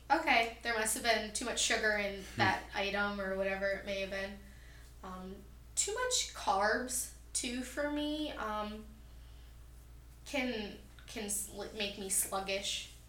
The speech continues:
Speaker 1: too. Um, I
Speaker 2: Mm-hmm.
Speaker 1: think it's just my body processes it differently, and it affects my metabolism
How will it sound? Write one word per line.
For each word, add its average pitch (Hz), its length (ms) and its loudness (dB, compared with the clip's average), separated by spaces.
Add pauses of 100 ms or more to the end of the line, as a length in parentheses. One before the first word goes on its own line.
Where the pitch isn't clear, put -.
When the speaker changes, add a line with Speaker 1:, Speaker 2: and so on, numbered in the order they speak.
(120)
Speaker 1:
too. 214 340 -2 (340)
Um, 220 220 6
I - 60 6
Speaker 2:
Mm-hmm. - 120 2
Speaker 1:
think 190 220 -6
it's - 220 0
just - 380 0 (420)
my 208 80 -4
body 190 520 0
processes 190 600 -4
it 190 240 -10
differently, 202 680 -8
and 185 240 -8 (180)
it - 180 -14 (140)
affects - 360 -12
my 180 120 -8
metabolism 185 760 -8